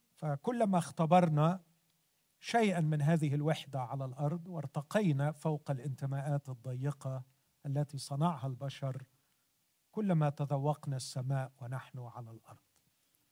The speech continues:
فقلبي ممتن للرب لأجل خدام الرب القسوس،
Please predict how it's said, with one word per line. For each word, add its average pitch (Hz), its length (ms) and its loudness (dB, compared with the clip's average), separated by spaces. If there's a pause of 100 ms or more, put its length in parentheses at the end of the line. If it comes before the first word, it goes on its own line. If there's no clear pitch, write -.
(140)
فقلبي 135 600 0
ممتن 127 520 -2
للرب 139 480 -4
لأجل 120 360 -10
خدام 123 480 -6
الرب 127 320 -8 (600)
القسوس، 156 840 -6